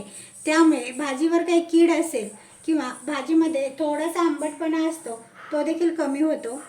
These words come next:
त्यामुळे मी इथे थोडीशी भाजी धुवून घेत आहे. गॅस मी बंद करून घेतलेला आहे.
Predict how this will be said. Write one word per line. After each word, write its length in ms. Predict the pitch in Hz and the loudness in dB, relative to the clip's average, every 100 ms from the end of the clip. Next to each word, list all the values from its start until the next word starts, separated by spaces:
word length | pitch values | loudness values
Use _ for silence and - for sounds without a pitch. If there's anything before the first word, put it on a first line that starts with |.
| - - | -18 -8
त्यामुळे 360 | 269 294 311 | -4 2 4
मी 120 | 320 320 | 6 6
इथे 280 | 285 269 285 - - | 4 -2 -8 -12 -6
थोडीशी 320 | 277 285 311 | -4 -4 -8
भाजी 340 | 269 277 226 | -6 -8 -8
धुवून 300 | 254 269 254 277 | -10 -10 -10 -8
घेत 220 | 294 269 | -8 -8
आहे. 200 | 254 226 - - - - | -10 -12 -16 -20 -20 -12
गॅस 320 | 269 302 302 | -4 -2 2
मी 160 | 320 339 | 6 6
बंद 320 | 311 302 294 | 6 2 2
करून 340 | 330 339 330 320 | 2 4 6 6
घेतलेला 440 | 320 - 262 277 | 4 0 -4 -2
आहे. 240 | 269 240 | -4 -6